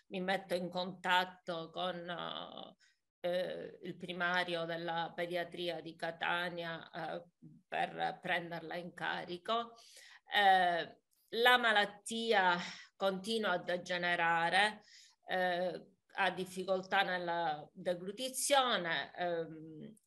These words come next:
ha due arresti respiratori, eh, però, eh, senza nessun supporto meccanico, eh,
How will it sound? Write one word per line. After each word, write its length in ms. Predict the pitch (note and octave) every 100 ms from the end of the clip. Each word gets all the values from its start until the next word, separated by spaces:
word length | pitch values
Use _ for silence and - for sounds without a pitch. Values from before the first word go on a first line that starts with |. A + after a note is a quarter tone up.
| _
ha 220 | G#3+ G3
due 580 | F3 E3+ A3 A3+ F#3 E3+ -
arresti 560 | F#3 F3+ F3+ F3+ -
respiratori, 1200 | F3+ E3+ - - E3+ E3+ E3+ E3+ F3 F3 G3 A3+ - - - - - _ _ _
eh, 540 | - A3 G3+ G3 F#3+ G3 - - - _ _ _
però, 560 | C4 A#3+ F#3+ F3 - -
eh, 600 | G3 F#3 F3+ F3 D#3+ D#3+
senza 680 | - - - C#4 C#4+ C#4+ G#3
nessun 580 | G3 G3 - C#4 C4 A#3+
supporto 880 | - G3+ - G#3+ G#3 G#3 - F3+ E3
meccanico, 1200 | F3+ - - F3+ E3+ E3 F3 F3 - G#3 A3 A3 - - - _ -
eh, 640 | F#3+ F3+ F3+ F3 E3